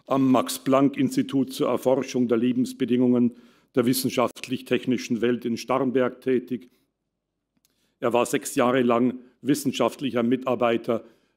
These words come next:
des Philosophen Karl Friedrich von Weizsäcker. Er hat früh für Rundfunk, Fernsehen und Printmedien aus und über China berichtet. Er war über dreißig Jahre lang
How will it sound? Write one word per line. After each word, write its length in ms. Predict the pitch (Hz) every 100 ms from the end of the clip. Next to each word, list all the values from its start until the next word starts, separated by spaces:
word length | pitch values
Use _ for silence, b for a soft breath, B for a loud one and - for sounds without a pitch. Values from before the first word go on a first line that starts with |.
| _
des 220 | 123 104 -
Philosophen 640 | 131 117 113 123 120 131
Karl 240 | - 120
Friedrich 380 | 113 120 120 120
von 180 | - 113
Weizsäcker. 560 | 123 123 - 127 123 113 B B
Er 160 | - 113
hat 160 | 135
früh 360 | - 135 160 156
für 180 | 139 123
Rundfunk, 580 | 120 147 147 135 123
Fernsehen 720 | - 123 131 123 123 120 120 b b b b -
und 240 | 120 -
Printmedien 800 | 127 135 123 127 123 123 120 117
aus 480 | 113 117 120 - - _ _ _ _
und 180 | 123 120
über 240 | 131 113
China 380 | - - 113 95
berichtet. 540 | 87 101 98 - _ _ _ _ _ _ _ _ _ _ _
Er 140 | 135 131
war 160 | 160
über 300 | 180 190 151
dreißig 580 | - 123 131 151 - 127
Jahre 400 | 107 117 135 127
lang 440 | 104 98 98 92